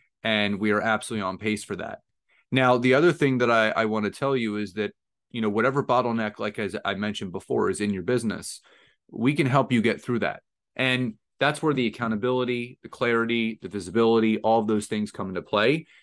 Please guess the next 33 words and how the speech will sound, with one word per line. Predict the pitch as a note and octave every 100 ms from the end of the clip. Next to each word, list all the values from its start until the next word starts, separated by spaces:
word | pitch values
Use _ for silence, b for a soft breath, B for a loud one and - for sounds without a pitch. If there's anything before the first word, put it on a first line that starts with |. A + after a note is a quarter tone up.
| b b _
But | A#2+ C3+ C3 - _ _ _ -
I | B2+
also | E3+ D3+ D3
want | C3 B2+
you | B2
to | A2+ A2
understand | - A2 G#2+ - A#2+ A2+
is | G#2
that | G2+ -
as | D#2+ B2
you're | A#2+
hearing | G#2+ C#3+ C#3+ A2+
this, | G2+ -
you |
may | A#2
be | A2
thinking, | G#2 A#2 G#2+ G#2+
"Oh | A2
my | G2+
God, | F#2 G#2+ G2 F2+ E2+ _ _ _
you | - G#2
know, | G2 G2
there's | G#2 G#2+ G#2
no | B2
way | G#2+ G#2
that | G#2
I | F#2
can | G2+
afford | F2+ - A2+ G#2 G2
something | - G2+ G2+ G2
of | G#2 G2+ F2+ -
this | G#2 F#2+
caliber." | - C3 A#2 E2 -